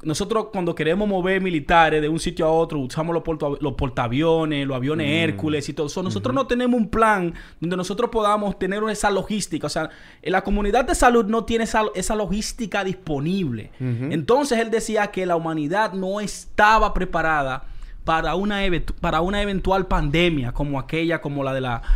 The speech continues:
Speaker 2: La de la
Speaker 1: eh,
Speaker 2: gripe española.
Speaker 1: la de la gripe
Speaker 2: Mm.
Speaker 1: española.
Speaker 2: Mm.
Speaker 1: Entonces,
Speaker 2: Y tiene
Speaker 1: ya,
Speaker 2: razón.
Speaker 1: y él, en él, él explicaba sobre el brote de ébola que no se propagó porque era en un país muy pobre y casi los ciudadanos de
Speaker 2: No,
Speaker 1: esa
Speaker 2: no tiene
Speaker 1: área
Speaker 2: una diáspora. Ujú.
Speaker 1: Exactamente. Entonces,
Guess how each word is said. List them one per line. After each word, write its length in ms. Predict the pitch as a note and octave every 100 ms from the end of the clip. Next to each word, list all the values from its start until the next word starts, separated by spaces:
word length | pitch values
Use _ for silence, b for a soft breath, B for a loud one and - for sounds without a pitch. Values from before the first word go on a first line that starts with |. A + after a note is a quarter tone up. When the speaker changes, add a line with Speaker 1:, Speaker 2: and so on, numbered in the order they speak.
| B
Speaker 2:
La 80 | G#2+
de 60 | G#2
la 80 | C3
Speaker 1:
eh, 40 |
Speaker 2:
gripe 160 | G#2+ B2
española. 360 | A2+ A2+ A2+
Speaker 1:
la 60 | D3+
de 60 | D3+
la 100 | C#3+
gripe 160 | E3 E3+
Speaker 2:
Mm. 20 |
Speaker 1:
española. 540 | - D3+ C3+ C#3 B2 G#2+
Speaker 2:
Mm. 60 |
Speaker 1:
Entonces, 600 | B2 G#2+ G#3+ F#3 B2 A2 -
Speaker 2:
Y 100 | A#2
tiene 240 | G#2+ G2 -
Speaker 1:
ya, 160 | F#3+ D3+
Speaker 2:
razón. 100 | A#2 F#2 B -
Speaker 1:
y 200 | C4+ A#3
él, 180 | G3+ F3
en 280 | D#3+ E3 A3+
él, 260 | C#4 A3+
él 80 | G#3
explicaba 680 | G#3+ - G#3 G3 F3 D3+ D#3+
sobre 340 | D3+ D3 C#3+ -
el 120 | C3+
brote 320 | D#3+ F3+ A3
de 220 | A#3 G#3
ébola 340 | G3 G3+ G#3 G3+
que 100 | F#3+
no 100 | F3+
se 120 | A3
propagó 460 | A3+ A3+ A#3 G#3 G#3+
porque 240 | F#3+ D#3+
era 80 | D#3
en 80 | F3+
un 100 | F#3+
país 240 | F3+ F#3+
muy 140 | G#3
pobre 440 | G3+ A3 G3 A#3 A3+
y 100 | D3+
casi 260 | D3+ D3
los 140 | F3 E3+
ciudadanos 640 | C#3+ C3 C#3 D#3+ F#3 E3
de 220 | - - -
Speaker 2:
No, 40 |
Speaker 1:
esa 240 | F3 -
Speaker 2:
no 60 | F3+
tiene 100 | F3+
Speaker 1:
área 160 | F#3 A#2
Speaker 2:
una 140 | A#2+
diáspora. 460 | A#2+ A2 - G2 F#2+
Ujú. 100 | E3
Speaker 1:
Exactamente. 1080 | - - C#3+ C#3 D#3 D3+ C#4 G4 F#4+ D3 D3+
Entonces, 600 | D#3 A#3 C#4+ - F#3